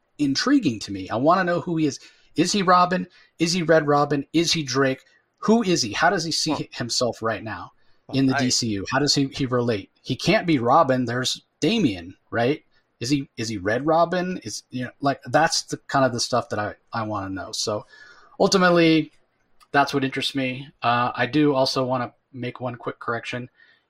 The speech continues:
Speaker 1: It's Pat Brasso. I think I have been saying Pat Brusso and Frenching it up ever since I've been giving him credit, the letter. Uh, and I actually had a conversation with him on Twitter a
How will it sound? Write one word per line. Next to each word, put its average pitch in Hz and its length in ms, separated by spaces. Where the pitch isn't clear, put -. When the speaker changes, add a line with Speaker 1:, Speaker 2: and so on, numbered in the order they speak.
Speaker 1:
It's 131 200
Pat 147 340
Brasso. 123 580
I 113 80
think 151 240
I 123 80
have 117 160
been 117 140
saying 120 340
Pat 120 300
Brusso 147 680
and 104 220
Frenching 123 440
it 110 80
up 123 280
ever 135 220
since 123 300
I've 110 200
been 110 180
giving 113 340
him 107 220
credit, 123 420
the 120 100
letter. 120 400
Uh, 113 220
and 117 80
I 127 60
actually 131 220
had 131 80
a 127 40
conversation 143 720
with 135 160
him 127 160
on 110 100
Twitter 127 380
a 117 100